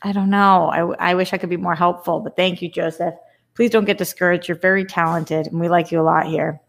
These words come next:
We love you a lot here. Morse Code Z in the Streamlabs says,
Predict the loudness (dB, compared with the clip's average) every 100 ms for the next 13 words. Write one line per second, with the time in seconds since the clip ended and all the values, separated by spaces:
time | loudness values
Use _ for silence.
0 | _ -2 0 2 2 2 2 0 0 4
1 | 4 4 2 2 2 2 0 0 2 2
2 | 0 0 0